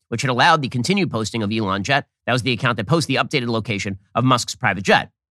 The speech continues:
Other reporters suspended Thursday had recently written about the account. C N N says doxing refers to the practice of sharing someone's home address or other personal information online.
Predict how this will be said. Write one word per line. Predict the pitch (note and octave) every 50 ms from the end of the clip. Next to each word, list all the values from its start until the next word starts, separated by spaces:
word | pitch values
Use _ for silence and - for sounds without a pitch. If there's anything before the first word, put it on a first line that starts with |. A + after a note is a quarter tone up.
| _ _ _ _ _ _ -
Other | F3 F3+ F3+
reporters | D#3+ B2 C3 D3+ C#3+ C3 -
suspended | B2+ A2 - C3+ B2 A2+ -
Thursday | D#3 D#3+ E3 C3+ D3+ C3
had | B2+ B2
recently | C#3+ C3+ - B2 G#2 A2+ G2+
written | G2+ F#3 A#2+ A#2
about | A#2 G#2 G#2+ G#2+ -
the | A2
account. | F#2+ D#2+ G#2 G#2 A#2 B2 - _ _ _ _ _ _ _ _ _ _ _ _ _ _ _ _ _
C | - - D#3+
N | D3+ D3+
N | F3+ G#3 E3+
says | - A#2 G#2+ A#2+
doxing | G2+ C3+ A#2+ C#3 - D#3 D3
refers | C3 - - A3 A3+ G3+ -
to | A#2+
the | G#2+
practice | - A#2+ A2 A2 - A#2+ G#2+
of | G#2+ G2
sharing | - D#3+ D3 D3+ C#3
someone's | - C#3 B2+ A#2+ A2
home | - D3 F3
address | D#3 G#2+ A#2+ A2 A2 -
or | A2+ -
other | C#3+ E3 D#3+
personal | G#2 - C#3 C3+ - C3+ B2+ G#2+
information | G#2 A#2+ - A2+ A2+ A2 G#2 - G#2+
online. | G2 G#2 C#3 D#3+ A#2 D#2 D2 E2